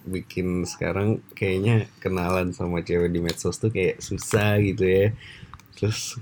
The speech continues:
katanya kalau misalnya lo cuma, cuman kayak lu cuma say hi doang kayaknya susah banget gitu dibalasnya. Iya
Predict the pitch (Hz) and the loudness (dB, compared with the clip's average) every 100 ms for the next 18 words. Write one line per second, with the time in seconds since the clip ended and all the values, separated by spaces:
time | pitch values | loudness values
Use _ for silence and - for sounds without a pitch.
0 | - - - - 92 90 92 104 101 95 | -12 -14 -12 -8 -2 0 2 2 2 4
1 | 92 87 87 - 92 87 90 90 87 - | 6 6 4 4 4 6 6 6 4 -2
2 | - - - - - 92 85 87 90 87 | -20 -20 -20 -20 -4 -4 -4 -2 0 0
3 | 87 87 87 90 - - - _ - - | -2 -4 -6 -8 -14 -20 -20 _ -20 -12
4 | - 101 104 107 110 113 113 113 113 113 | -2 2 4 6 6 8 6 6 8 8
5 | - - - 123 120 127 123 131 123 113 | 4 -4 2 4 6 4 6 4 6 6
6 | 113 117 110 110 127 123 117 120 123 107 | 8 10 10 8 6 6 6 6 4 0
7 | - 98 95 101 - 101 110 107 98 92 | -2 0 0 -2 -2 -2 2 2 2 0
8 | 90 - 104 101 92 - 117 | -2 -2 2 2 0 4 6